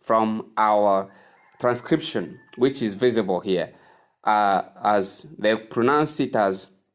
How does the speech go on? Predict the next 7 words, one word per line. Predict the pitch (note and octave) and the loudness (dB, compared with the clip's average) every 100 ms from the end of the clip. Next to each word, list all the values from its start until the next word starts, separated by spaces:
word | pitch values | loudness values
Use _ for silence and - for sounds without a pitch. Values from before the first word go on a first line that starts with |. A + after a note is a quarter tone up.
| _ - - | _ -14 -12
shore, | - - D3 G2+ - - _ _ _ | -6 0 0 0 -4 -18 _ _ _
shore. | - D#3 A2 - - _ | -2 0 0 -4 -16 _
Can | A2 | -2
you | A#2 | 0
see? | B2+ - G#2+ - | 2 0 -2 -8
Shore. | - D#3 C3 - - _ _ _ _ _ _ _ _ _ _ _ _ _ _ _ _ _ _ _ _ | -4 0 0 -4 -16 _ _ _ _ _ _ _ _ _ _ _ _ _ _ _ _ _ _ _ _
Um, | G2 F#2+ F#2 F2 E2+ | -4 -4 -4 -8 -12